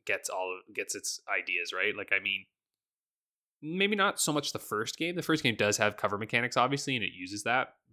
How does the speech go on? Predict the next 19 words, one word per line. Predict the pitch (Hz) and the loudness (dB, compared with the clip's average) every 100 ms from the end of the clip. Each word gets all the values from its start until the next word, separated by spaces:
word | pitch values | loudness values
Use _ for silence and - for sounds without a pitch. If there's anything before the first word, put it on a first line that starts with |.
| - | 2
But | 98 95 - | 2 2 -4
the | 98 | 0
later | 104 110 | 2 2
games | 104 104 101 | 2 0 0
in | - | -14
particular | 95 - - - 95 87 | -12 -8 -8 -8 -8 -8
really, | 85 90 95 98 92 92 | -10 -10 -4 -4 -4 -8
um, | 90 90 - 101 92 87 87 _ - | -10 -14 -10 -2 0 0 -4 _ -12
like, | 92 _ _ _ _ | -12 _ _ _ _
went | 107 101 | -8 -8
hard | - - 113 101 98 92 | -4 -2 2 6 6 4
into | 90 98 | -4 -10
the | 95 | -10
cover | - 90 87 | -6 -6 -8
mechanics. | 87 98 90 85 - _ _ _ - - - | -10 -6 -6 -6 -12 _ _ _ -20 -16 -6
And | 101 98 - | -6 -4 -6
it | 120 | -6
sort | - 180 214 | -2 -2 0
of | 202 | -2